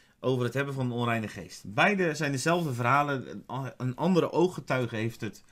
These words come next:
eh, opgeschreven. In het ene geval is het in het evangelie van Mattheüs gekomen, in het alle-, een andere geval van Marcus. Maar Jezus zegt dus dat ze dat tegen mij zeggen,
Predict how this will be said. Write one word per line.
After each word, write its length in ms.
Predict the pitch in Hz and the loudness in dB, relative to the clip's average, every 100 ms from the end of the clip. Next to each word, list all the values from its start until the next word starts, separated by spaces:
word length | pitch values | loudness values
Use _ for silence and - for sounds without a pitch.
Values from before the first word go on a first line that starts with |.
| _ _ _ _ | _ _ _ _
eh, 220 | 98 98 | -10 -6
opgeschreven. 680 | 156 - 156 131 131 120 | -6 -8 -10 -4 -2 -2
In 40 | 110 | -4
het 100 | 110 | -6
ene 260 | 117 113 | -6 -6
geval 340 | 107 98 107 98 | -6 -6 -4 -4
is 100 | - | -6
het 120 | 98 | -10
in 60 | 95 | -10
het 80 | |
evangelie 440 | 92 98 92 95 92 | -8 -8 -8 -8 -6
van 220 | 98 98 | -6 -6
Mattheüs 300 | 113 139 135 | -4 -4 -4
gekomen, 280 | - 113 104 | -6 -6 -6
in 80 | 87 | -6
het 240 | 98 - | -8 -8
alle-, 200 | 95 92 _ | -10 -10 _
een 240 | 104 101 - | -10 -10 -10
andere 260 | 107 101 | -8 -8
geval 280 | 98 - 95 | -8 -10 -10
van 140 | 87 87 | -8 -6
Marcus. 520 | 107 135 - 143 - - - - - - _ | -2 -4 -6 -12 -14 -20 -20 -20 -20 -20 _
Maar 400 | - 104 110 107 | -4 0 2 2
Jezus 340 | 135 175 139 | 2 2 2
zegt 160 | - 127 | 0 -2
dus 160 | 127 - | -4 -4
dat 180 | 147 | -4
ze 100 | - | -2
dat 160 | 143 147 | -4 0
tegen 260 | 139 127 123 | 0 0 0
mij 220 | 151 190 | 0 2
zeggen, 520 | 170 165 208 277 233 | 2 0 0 -6 -10